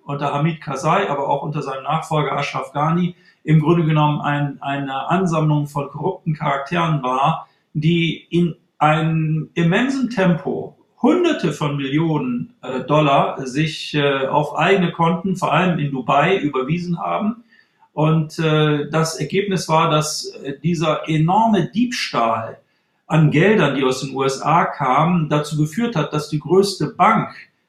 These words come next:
im Land, die Kabul Bank, ihrerseits geleitet von einem Gangster, kann man sagen, der Hunderte von Millionen,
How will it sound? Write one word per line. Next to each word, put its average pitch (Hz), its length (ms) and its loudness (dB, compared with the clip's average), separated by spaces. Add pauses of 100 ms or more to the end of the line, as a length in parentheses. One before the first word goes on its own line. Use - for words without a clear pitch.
(340)
im 143 160 2
Land, 156 540 0
die 151 80 -8
Kabul 165 520 2
Bank, 180 540 0
ihrerseits 147 560 0
geleitet 165 640 -2
von 151 240 -6
einem 135 420 -6
Gangster, 165 520 0
kann 180 200 -2
man 165 160 0
sagen, 160 560 0
der 135 320 -6
Hunderte 170 420 0
von 143 280 -8
Millionen, 139 640 -4